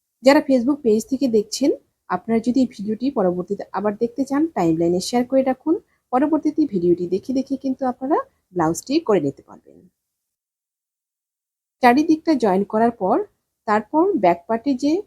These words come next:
এক্সট্রা মেইন ফেব্রিকটা রয়েছে সেটা কাট করে নেব। চারিদিকটা সুন্দরভাবে কাট করে নেওয়ার পর এবার করব টেকিংটা।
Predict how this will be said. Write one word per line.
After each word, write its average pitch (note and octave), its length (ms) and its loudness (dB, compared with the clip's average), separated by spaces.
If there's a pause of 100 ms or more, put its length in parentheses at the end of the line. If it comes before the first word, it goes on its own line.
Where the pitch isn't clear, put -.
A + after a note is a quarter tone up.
(280)
এক্সট্রা A#3 360 -2
মেইন G3 300 4
ফেব্রিকটা G#3+ 400 -4
রয়েছে C#4 360 0 (160)
সেটা - 360 -6 (200)
কাট G3+ 240 -4
করে D3 180 -6
নেব। F2+ 200 -10 (1700)
চারিদিকটা C#4+ 560 2
সুন্দরভাবে G#3+ 640 -2
কাট F3+ 300 -4
করে G#3+ 180 0
নেওয়ার F3 300 2
পর B3+ 220 -4 (480)
এবার C#4+ 200 2
করব G#3 200 -2 (140)
টেকিংটা। D3 480 -4